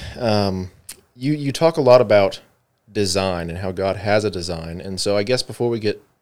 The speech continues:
too far into maybe some of these questions, explain what you understand to be God's design of both sexuality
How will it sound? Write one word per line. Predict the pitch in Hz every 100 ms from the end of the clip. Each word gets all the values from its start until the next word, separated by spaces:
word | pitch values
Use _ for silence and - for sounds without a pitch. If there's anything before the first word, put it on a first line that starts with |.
| _
too | - 123 113
far | - 95 92 92 -
into | 104 101 95 98
maybe | 95
some | 90 95
of | 90
these | 85
questions, | - 98 95 - 85 85 - _ _ _ _ _ _ _ _ _ _ _ _
explain | 123 - - - 147 160 165 165 165 - _ _ _
what | 117 120 - - _ _ _
you | 117 113 139 147
understand | 135 120 - 113 110
to | 101
be | 101 98
God's | 92 98 98 95
design | 92 85 95 95 95 92 -
of | 104 107 107 101 101 - _ _ _ _ _
both | 95 101 98
sexuality | - 110 - 104 95 101 104 98 95